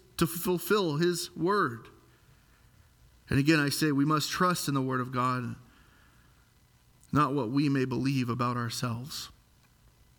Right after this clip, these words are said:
And the next thing we see in the narrative is a promise and a lie. We read in verse twenty-eight,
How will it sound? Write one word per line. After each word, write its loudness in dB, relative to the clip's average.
And 2
the 6
next 2
thing 2
we 0
see 0
in 2
the 2
narrative 0
is 0
a -2
promise -2
and -2
a -2
lie. -2
We 2
read 2
in -2
verse 0
twenty-eight, 0